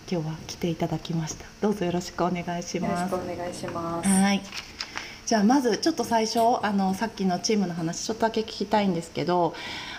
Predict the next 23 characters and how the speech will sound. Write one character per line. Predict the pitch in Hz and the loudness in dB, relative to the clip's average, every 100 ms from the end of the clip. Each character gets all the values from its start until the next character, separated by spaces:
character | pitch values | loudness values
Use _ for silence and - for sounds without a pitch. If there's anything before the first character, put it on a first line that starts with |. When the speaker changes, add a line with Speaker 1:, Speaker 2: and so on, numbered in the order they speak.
| - | -4
Speaker 1:
あ | - 180 | 0 0
の、 | 175 170 170 - - - | 2 2 0 -4 -14 -8
法 | - 349 | 4 6
人 | 403 415 403 | 6 4 4
向 | 381 | 4
け | 370 | 6
の | 370 349 339 - | 8 8 6 6
営 | 302 302 | 4 6
業 | 311 294 285 285 | 6 6 6 4
を | 269 - | 2 -2
最 | - 254 | 0 2
初 | 240 254 | 4 4
五 | 220 | 6
年、 | 247 262 285 | 8 8 6
Speaker 2:
は | 226 | 4
い。 | - - - - - - - - _ _ | -2 -6 -16 -18 -20 -20 -20 -20 _ _
Speaker 1:
お | - 185 | 0 2
客 | - 214 | 2 2
さ | - 269 | 6 6
ん | 208 | 6
持 | |
っ | 202 | 4
て | 202 180 165 160 | 2 2 4 2